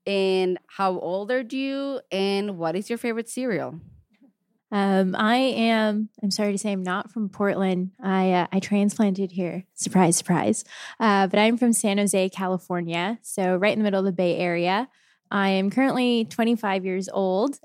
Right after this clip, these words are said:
Speaker 2: and my favorite cereal is no longer made, but, uh, I ate it a ton as a child. It was called Waffle Crisps,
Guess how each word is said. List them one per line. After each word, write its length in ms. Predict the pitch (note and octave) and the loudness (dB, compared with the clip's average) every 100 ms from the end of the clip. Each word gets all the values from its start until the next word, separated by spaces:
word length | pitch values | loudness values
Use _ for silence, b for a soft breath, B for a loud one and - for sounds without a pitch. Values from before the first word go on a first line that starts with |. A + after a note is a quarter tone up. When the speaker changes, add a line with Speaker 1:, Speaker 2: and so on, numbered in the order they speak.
| - | 0
Speaker 2:
and 560 | G3+ G3 F#3+ F#3+ F#3+ - - | 2 4 4 2 0 -4 0
my 80 | G#3 | 4
favorite 300 | D4 D4 C4 | 4 2 2
cereal 540 | - A#3 A3+ A3+ A3 | 2 4 4 4 2
is 220 | - G3 | 0 0
no 220 | G#3 G#3+ | 2 2
longer 380 | B3 C4 B3 A3+ | 4 2 2 2
made, 560 | G#3 G3 F#3 F3 F3+ G#3 B B - | 4 4 4 2 2 -2 B B -2
but, 320 | G3+ G3 F#3 - | 2 4 2 0
uh, 40 | G3 | 2
I 220 | F#3 F3+ | 2 4
ate 200 | G3 G#3 | 4 4
it 200 | G3+ G3 - | 4 2 -2
a 80 | G3 | -2
ton 260 | A#3 A#3+ | 2 4
as 140 | B3 A3 | 4 0
a 40 | |
child. 400 | - G3 F#3 F3+ | 0 2 4 4
It 60 | F#3+ | 2
was 120 | F#3 | 2
called 280 | A#3+ A#3 F3+ | 2 2 4
Waffle 380 | F3+ F#3 F#3 | 4 4 0
Crisps, 580 | F#3 F#3+ F3 - - - | -2 0 0 0 -6 -12